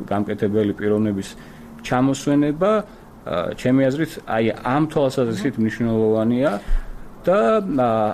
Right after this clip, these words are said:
Speaker 1: ამის გარდა, ნუ, არის კიდე რაღაც ისეთი ემოციური, სიმბოლური ამბავი, როდესაც კვინიტაძე თბილისიდან იხევდა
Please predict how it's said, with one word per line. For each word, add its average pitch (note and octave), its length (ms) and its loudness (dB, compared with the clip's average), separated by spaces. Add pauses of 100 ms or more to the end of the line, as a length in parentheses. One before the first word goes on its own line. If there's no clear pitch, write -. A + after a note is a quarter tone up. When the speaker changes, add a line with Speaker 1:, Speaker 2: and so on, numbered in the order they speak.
(120)
Speaker 1:
ამის F3 340 0
გარდა, F3+ 360 2
ნუ, F3+ 140 2
არის E3+ 300 2
კიდე D#3+ 240 0
რაღაც C#3+ 280 2
ისეთი B2+ 260 -2
ემოციური, B2 500 2
სიმბოლური A#2+ 540 2
ამბავი, B2 320 2
როდესაც D3+ 340 2
კვინიტაძე C3 480 2
თბილისიდან B2 640 0
იხევდა G#2+ 480 2